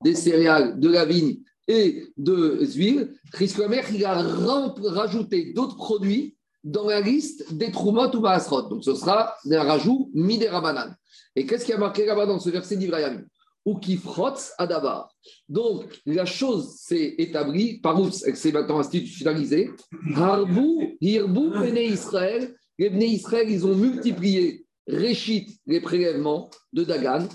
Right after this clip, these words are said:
ça des céréales, c'était déjà connu, Tirosh, des huiles, Itza, euh, des vignes et des huiles, ou de vaches. Et avant, ils donnaient rien comme prélèvement sur le miel. Ils ont commencé à donner sur le miel.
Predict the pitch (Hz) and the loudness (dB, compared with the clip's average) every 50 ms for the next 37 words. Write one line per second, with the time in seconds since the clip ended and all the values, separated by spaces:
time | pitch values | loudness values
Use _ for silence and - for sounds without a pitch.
0 | - _ _ - 135 131 139 127 - 139 131 147 147 139 120 - - 123 117 131 | -14 _ _ -4 -2 0 0 0 -2 -2 -2 0 -2 -2 -4 -4 -4 -2 0 0
1 | 123 127 127 127 143 180 - - - _ _ _ _ _ - 254 240 214 214 254 | 0 2 0 0 0 -2 -2 -6 -12 _ _ _ _ _ 0 0 2 4 2 2
2 | 262 - - - - - _ _ _ - 139 185 180 139 156 180 190 226 285 277 | 2 0 -4 -10 -16 -20 _ _ _ -2 -2 0 0 2 2 2 2 2 0 -4
3 | - - _ _ _ _ 220 226 - - - 226 214 196 160 - - - - _ | -10 -14 _ _ _ _ 0 0 0 0 0 0 0 2 0 -2 -4 -8 -14 _
4 | - 156 180 185 160 156 220 214 196 214 185 170 - 139 143 147 139 113 135 190 | -2 2 2 4 4 4 4 4 6 4 4 4 2 2 2 2 2 2 0 0
5 | 269 277 285 - - _ _ _ 262 269 208 185 202 196 226 247 - - - - | 0 0 -2 -8 -12 _ _ _ 0 0 2 2 2 2 0 0 -2 -6 -12 -18
6 | _ _ _ _ _ _ _ 160 196 220 240 240 226 226 - 214 220 214 247 262 | _ _ _ _ _ _ _ 0 2 2 4 2 2 2 0 0 0 0 0 0
7 | 247 226 180 220 214 214 220 202 185 190 226 240 262 262 233 180 202 208 190 180 | 0 0 0 0 0 0 -2 -2 -2 -2 -2 0 0 -2 -2 -4 -4 -6 -6 -4
8 | 175 202 196 196 190 170 185 190 180 185 - 165 180 180 175 180 175 160 139 123 | -6 -4 -4 -4 -4 -4 -4 -6 -6 -4 -4 -2 -2 0 0 0 0 0 -2 -2
9 | - - - 165 165 180 156 - 180 180 175 160 - 165 156 165 151 120 131 135 | -6 -8 -6 -4 -4 -4 -4 -2 -2 -2 -2 0 0 -2 0 0 -2 -2 -2 -2
10 | 135 156 202 226 - - | -2 0 -2 -2 -4 -6